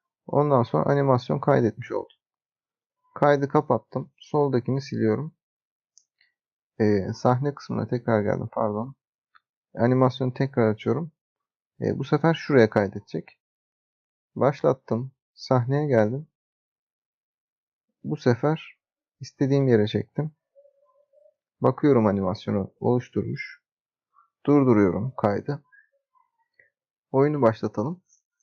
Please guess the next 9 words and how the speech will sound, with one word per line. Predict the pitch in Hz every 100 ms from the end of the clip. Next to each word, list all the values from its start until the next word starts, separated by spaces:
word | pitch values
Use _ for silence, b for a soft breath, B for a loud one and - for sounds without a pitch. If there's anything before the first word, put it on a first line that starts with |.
| _ _ _ _ _ _ _ _ _ _ _ _ _ _ _ _ _ _ -
Bu |
şekilde | 165 123 113 127
aşağıdan | 120 139 135 131 123
yukarı | 117 117 107
doğru | 107 131 135
animasyonlu | 135 131 123 117 113 107 98
bir |
şekilde | - - 127
geliyor. | 135 131 110 123